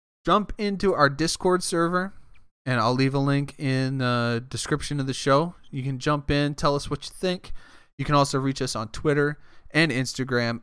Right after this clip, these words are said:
at Gaming Under Fire. Let me know what you think about the Outriders demo, and also let me know what you thought about this little one-shot episode of the podcast. Uh, trying to do something to add a little bit more content to the channel.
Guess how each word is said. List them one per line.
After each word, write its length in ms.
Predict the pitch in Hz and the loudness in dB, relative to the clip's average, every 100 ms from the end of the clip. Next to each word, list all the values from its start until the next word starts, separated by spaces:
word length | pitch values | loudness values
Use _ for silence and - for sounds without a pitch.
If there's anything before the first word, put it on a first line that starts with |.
| - | -2
at 320 | 151 - 123 | -2 -4 -4
Gaming 360 | 123 117 113 113 | -2 0 -2 -4
Under 260 | 113 107 | -6 -4
Fire. 480 | - - 110 110 107 - - - - | -4 -2 0 0 -4 -10 -20 -10 2
Let 200 | 151 156 | 2 4
me 120 | 139 | 2
know 400 | 131 123 127 - | 4 4 2 -2
what 360 | 127 123 123 - - | -6 0 0 -2 -8
you 220 | 123 120 | -6 -6
think 420 | - 113 104 - - | -6 -8 -6 -8 -10
about 460 | 117 98 101 - - - | -4 -4 -4 -6 -16 -10
the 180 | 113 - | -10 -6
Outriders 560 | 98 - 98 98 95 | -8 -6 -6 -6 -8
demo, 400 | - 123 120 120 - | -2 0 0 -4 -6
and 120 | 165 | 0
also 300 | 202 214 220 | 2 2 2
let 180 | 220 220 | 2 2
me 80 | 214 | 2
know 140 | 214 | 0
what 160 | 208 214 | 0 -2
you 60 | |
thought 220 | 202 190 | 2 4
about 260 | 190 185 185 | 6 4 4
this 200 | 180 - | -2 0
little 180 | 185 165 | 0 0
one-shot 520 | 170 175 - 165 - | 0 -2 4 4 4
episode 380 | 143 143 143 139 | 0 -2 -2 -2
of 60 | |
the 80 | 131 | -2
podcast. 760 | 139 127 139 147 147 - - - - - _ _ 117 | -2 2 2 0 -8 -8 -14 -16 -18 -20 _ _ -6
Uh, 120 | 110 | -4
trying 360 | - 143 156 | -2 0 0
to 80 | 151 | -2
do 180 | 147 135 | -2 0
something 400 | - 143 139 131 | 0 -4 -4 -6
to 140 | - | -2
add 120 | 120 117 | 0 2
a 60 | |
little 360 | 110 127 175 180 | 0 4 4 6
bit 180 | 165 143 | 4 4
more 220 | 151 139 | 2 2
content 600 | - 131 127 - 120 107 | 0 -2 -2 -4 -6 -6
to 120 | 113 | -6
the 100 | 107 | -6
channel. 560 | - 120 120 117 117 | -6 -2 -2 -2 -4